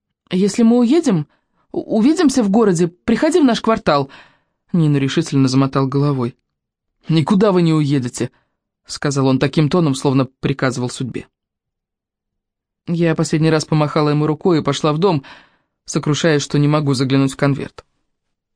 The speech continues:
Обстановка дома была напряжённой.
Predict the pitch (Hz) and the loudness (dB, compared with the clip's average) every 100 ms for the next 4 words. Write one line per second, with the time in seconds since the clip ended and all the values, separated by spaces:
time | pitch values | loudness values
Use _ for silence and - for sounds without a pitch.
0 | _ _ _ _ - - - - - - | _ _ _ _ -20 -20 -20 -20 -20 -20
1 | _ 175 - 311 370 277 254 285 226 240 | _ -4 0 0 0 0 2 2 2 2
2 | 240 - 233 185 165 156 147 147 | 2 2 0 2 2 2 2 0